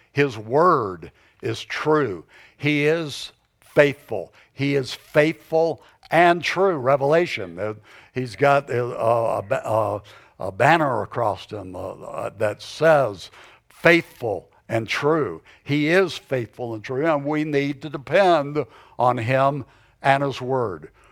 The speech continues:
Romans three verse four says, "Let God be true and every man a liar." And so you can call your thoughts liars. "That's a lie. That's a lie." Cast them down. God is true. Our thoughts will lie to us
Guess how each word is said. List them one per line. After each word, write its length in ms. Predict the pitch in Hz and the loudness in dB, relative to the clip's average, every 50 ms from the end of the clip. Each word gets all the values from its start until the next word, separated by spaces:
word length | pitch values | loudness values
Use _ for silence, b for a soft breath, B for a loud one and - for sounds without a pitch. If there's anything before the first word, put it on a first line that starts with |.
| b b b | b b b
Romans 460 | 120 135 143 147 143 139 127 - - | 4 4 4 4 2 -4 -6 -8 -12
three 240 | - 147 147 156 156 | -6 -4 -4 -4 -2
verse 320 | 139 143 147 151 143 - | -2 -2 -2 -2 -2 -6
four 400 | - _ 151 156 151 156 160 160 | -6 _ 0 0 2 2 0 -2
says, 400 | 139 - - 160 151 156 127 - | -4 -4 0 0 0 0 0 0
"Let 220 | 147 165 165 - | 0 0 0 2
God 320 | 120 147 160 185 202 214 151 | 4 6 8 8 6 6 2
be 120 | 156 151 | -4 -4
true 420 | 135 - - 135 143 156 160 160 - B B B B B | -4 -6 -4 -4 -2 -2 -2 -4 -8 B B B B B
and 160 | - 139 139 | -2 0 2
every 240 | 143 151 147 165 160 | 2 2 2 0 0
man 240 | 160 160 165 170 165 | 2 2 2 4 2
a 60 | 165 | 4
liar." 520 | 165 170 175 175 175 160 123 98 87 - - _ b b b b b b b b b | 4 4 4 4 4 2 0 -4 -6 -8 -12 _ b b b b b b b b b
And 180 | - 139 143 120 | -4 -4 -4 -2
so 200 | - 160 151 151 | 0 0 0 0
you 180 | 151 170 196 - | 0 -4 -4 -6
can 140 | 170 165 | -6 -12
call 400 | 127 - 156 160 180 180 185 196 | -4 2 4 4 6 6 4 4
your 360 | 190 170 170 175 170 170 165 151 | 2 0 -2 0 0 0 -2 -2
thoughts 720 | - _ - 170 170 165 160 156 170 - - - - b b b b b b b | -4 _ 2 4 4 6 6 4 2 0 -6 -16 -20 b b b b b b b
liars. 680 | - 107 120 131 156 180 202 180 147 113 90 76 80 87 - 104 | 0 4 6 6 8 8 6 6 4 0 -4 -8 -12 -16 -6 0
"That's 240 | 120 143 156 - | 0 2 2 0
a 40 | 143 | -2
lie. 580 | 135 127 127 147 165 180 180 170 131 110 104 101 | -2 2 6 8 8 8 8 6 4 2 0 2
That's 260 | 101 120 135 - - | 2 2 2 2 -2
a 60 | 135 | -6
lie." 520 | 110 104 110 123 147 165 165 147 123 104 101 - 202 - - 78 - | -2 2 4 4 6 6 4 4 2 0 -4 -6 -8 -8 -8 -8 -6
Cast 480 | - 113 113 131 147 160 - - - | -6 0 2 2 2 2 0 -6 -8
them 180 | - 175 180 180 | -8 -8 -6 0
down. 540 | 160 165 170 175 190 185 160 123 98 90 - B B B B B B B B | 4 4 6 6 6 4 4 0 -2 -8 -14 B B B B B B B B
God 420 | - 123 127 131 139 151 151 160 | 4 6 6 8 8 6 6 4
is 240 | 156 160 151 127 - | 2 -2 -6 -8 -12
true. 560 | - - - - 180 180 175 156 120 104 95 B B B B B B B B _ _ - | -14 -14 -10 -4 -2 -2 -2 -2 -4 -6 -8 B B B B B B B B _ _ 2
Our 180 | - 143 147 | 6 6 6
thoughts 560 | 156 - - 180 190 196 202 202 - - - - | 6 4 4 4 6 6 4 4 0 -8 -14 -6
will 320 | 135 151 165 180 196 190 | -2 2 4 4 4 4
lie 320 | 180 175 180 190 202 202 | 4 4 6 6 4 4
to 320 | 190 - - 151 143 120 98 | 2 -2 -8 -8 -8 -6 -6
us 400 | 80 - - - - - - | -8 -10 -10 -14 -18 -20 -20